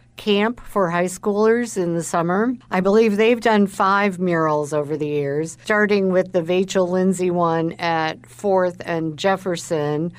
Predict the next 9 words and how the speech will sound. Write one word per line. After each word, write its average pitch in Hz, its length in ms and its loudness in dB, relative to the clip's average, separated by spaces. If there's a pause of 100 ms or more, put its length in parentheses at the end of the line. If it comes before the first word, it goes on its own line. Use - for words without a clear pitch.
There's 180 360 2
the 170 520 2
Ninth 185 380 0
Street 190 460 -4
underpass 170 1200 -2
at, 160 500 -2
uh, 151 400 -2 (200)
the 175 120 0
railroad 165 600 0